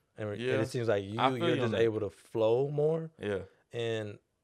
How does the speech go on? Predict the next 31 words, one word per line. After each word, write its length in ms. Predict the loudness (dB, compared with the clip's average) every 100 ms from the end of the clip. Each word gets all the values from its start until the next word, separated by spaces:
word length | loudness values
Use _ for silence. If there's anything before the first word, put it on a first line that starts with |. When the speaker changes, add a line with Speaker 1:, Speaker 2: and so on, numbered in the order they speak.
| _ -4
Speaker 1:
I'm 180 | -4 -2
trying 200 | 0 0
to 100 | 0
kinda 240 | -2 0
learn 240 | 0 0
that 180 | -2 -2
too, 200 | -2 -4
'cause 100 | -2
I 80 | 0
don't 140 | 2
wanna 160 | 0 -2
be 160 | 0 0
on 100 | 0
here 120 | -2
just 260 | -4 -8 -12 -2
pausing. 540 | 4 4 4 -4 -8 _ _ _ _ _ _ _ _ _ _ _ _ _ _ _
Okay. 260 | -4 -4 -12 _ -6
Speaker 2:
Yeah, 160 | -2
Speaker 1:
And 200 | -2 -2 0
Speaker 2:
I 20 |
Speaker 1:
then 20 |
Speaker 2:
got 120 | 0
Speaker 1:
like 180 | 0 0
Speaker 2:
this. 40 | 0
I'm 40 |
Speaker 1:
that. 80 | 0
Speaker 2:
going. 240 | 0 -4 -12 -6
Speaker 1:
Yeah, 440 | 2 4 4 2 -4 -2
but 200 | -2 0
sometimes, 560 | -4 -2 -2 -2 -2
like, 300 | -2 -2 -4